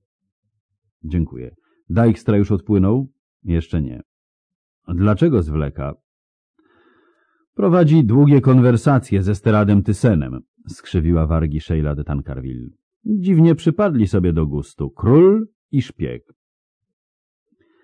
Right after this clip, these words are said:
"Znasz te żarty o naszej pogodzie, Dijkstra? O tym, że w Kowirze są tylko dwie pory roku?" "Zima i sierpień, znam." "A wiesz, jak poznać, że w Kowirze już nastało lato?"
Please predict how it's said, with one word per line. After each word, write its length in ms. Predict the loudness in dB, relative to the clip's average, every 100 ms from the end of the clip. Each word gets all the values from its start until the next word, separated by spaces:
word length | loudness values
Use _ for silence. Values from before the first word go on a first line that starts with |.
| _ _ _ _ _ _ _ _ -8
"Znasz 400 | 0 4 4 4
te 140 | 2
żarty 400 | 4 4 2 4
o 60 | 4
naszej 300 | 4 4 2
pogodzie, 400 | 4 4 4 4
Dijkstra? 540 | 4 2 0 -2 -2 -4 _ -2
O 160 | 0
tym, 180 | 4 4
że 160 | 4 2
w 60 |
Kowirze 400 | 2 2 4 2
są 160 | 2 2
tylko 280 | 2 2 2
dwie 200 | 2 2
pory 260 | 2 2
roku?" 500 | 2 0 0 0 -2 _ _ _ _ _ _ _ -8
"Zima 520 | -2 2 4 4 2
i 120 | 0
sierpień, 520 | 0 -2 -4 -2 -4 -4
znam." 320 | -4 -4 -6 -12 _ _ _ _ _ _ _ _ _ _ -2
"A 320 | 2 2 2
wiesz, 360 | 2 0 0 -2
jak 400 | 0 2 0 -4
poznać, 560 | 0 2 4 4 2
że 240 | 0 0 0
w 80 | 0
Kowirze 400 | 0 2 2 2
już 200 | 2 2
nastało 420 | 0 0 0 0
lato?" 400 | 0 -2 -4